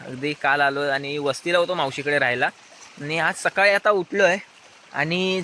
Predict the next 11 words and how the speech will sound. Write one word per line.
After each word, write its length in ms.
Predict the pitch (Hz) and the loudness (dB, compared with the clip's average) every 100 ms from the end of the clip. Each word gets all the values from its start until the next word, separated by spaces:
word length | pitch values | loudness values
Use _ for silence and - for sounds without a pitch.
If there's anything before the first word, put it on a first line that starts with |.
| - | 0
चाललो 300 | 165 165 185 | 0 4 4
आहे 100 | 175 | 4
अळंबी 520 | 151 175 175 175 190 | 2 2 4 2 0
शोधायला. 520 | 160 123 123 120 123 123 - - - - - - | 0 2 0 2 -2 -4 -12 -20 -20 -20 -14 -2
तर 200 | 165 170 | 0 2
सकाळची 1040 | - - 185 190 - 196 196 196 196 196 156 - - - | 0 0 2 0 0 0 2 4 4 0 -4 -12 -12 -2
किंवा 160 | 175 | 0
संध्याकाळची 540 | 180 185 180 151 131 139 | 2 2 2 2 0 0
गेल्यानंतरला 680 | 143 147 147 151 160 160 | 0 0 -2 -4 0 2
अळंबी 360 | 147 143 151 160 | 2 2 -4 -6
सापडतात. 560 | - 139 175 165 143 | -2 -2 -2 0 0